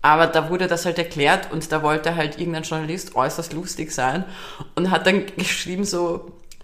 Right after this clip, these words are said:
wie man ja weiß, „Sleep is the cousin of death.“ <laughs>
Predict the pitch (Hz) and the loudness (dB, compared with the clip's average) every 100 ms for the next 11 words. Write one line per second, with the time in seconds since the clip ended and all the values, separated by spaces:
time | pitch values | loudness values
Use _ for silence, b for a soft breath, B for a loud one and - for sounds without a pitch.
0 | b b b - 160 180 175 151 135 147 | b b b -6 0 2 4 4 6 6
1 | 160 - - - 175 196 - 175 165 165 | 2 -4 -10 -6 -4 -4 -4 -4 -2 -2
2 | - 160 175 151 160 - 151 - - - | 0 0 0 -2 -2 2 2 2 -8 -6